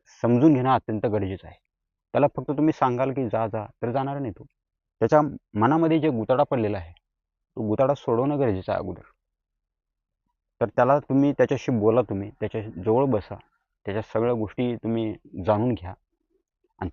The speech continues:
त्यानंतर त्याच्यावरती वास्तविक परिस्थिती काय आहे आणि त्याच्या मनामध्ये काय धारणा झालेली आहे,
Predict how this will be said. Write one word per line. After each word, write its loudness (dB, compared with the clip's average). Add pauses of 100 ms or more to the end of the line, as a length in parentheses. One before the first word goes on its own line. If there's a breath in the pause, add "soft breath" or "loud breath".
त्यानंतर 2
त्याच्यावरती 0 (1300)
वास्तविक 4 (100)
परिस्थिती 0
काय 4
आहे -2 (840)
आणि 2
त्याच्या 0
मनामध्ये 0
काय 2
धारणा -2
झालेली -6
आहे, -14